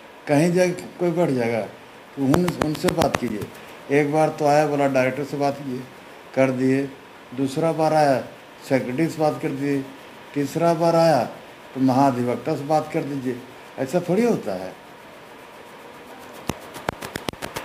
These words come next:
अपने विभाग मेरे अंडर, हाँ, हम उसको जिस तरह बात कर सकते हैं, जैसे गलत सजेशन देंगे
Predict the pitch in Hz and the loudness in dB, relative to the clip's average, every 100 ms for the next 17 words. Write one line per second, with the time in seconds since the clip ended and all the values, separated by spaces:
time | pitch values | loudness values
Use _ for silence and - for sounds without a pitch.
0 | - - - - 127 135 143 170 196 160 | -10 -10 -14 0 4 4 4 2 2 2
1 | 127 135 175 175 - - - - - - | 4 6 6 4 -2 -14 -14 -12 -12 -12
2 | - - - - 135 147 156 143 127 107 | -12 -10 -10 2 4 6 4 4 4 2
3 | 76 - - - - - - - - - | -2 -16 -20 -20 -20 -20 -20 -20 -20 -20
4 | - - - - 170 - - - - - | -20 -20 -10 -2 0 -2 -12 -20 -20 -20
5 | - 147 180 180 143 175 147 143 - 156 | -4 0 0 -2 -4 -4 -2 -6 -4 -2
6 | 135 123 127 123 113 113 - 120 131 131 | 0 0 -2 -8 -8 -10 -8 -8 -8 -8
7 | - - - - - - 127 127 156 156 | -16 -20 -20 -20 -20 -4 -2 -2 0 0
8 | 151 - - - - 135 147 139 143 123 | 0 -6 -18 -20 -4 -2 -2 -4 -4 -4
9 | 123 131 123 120 | -4 -2 -2 -2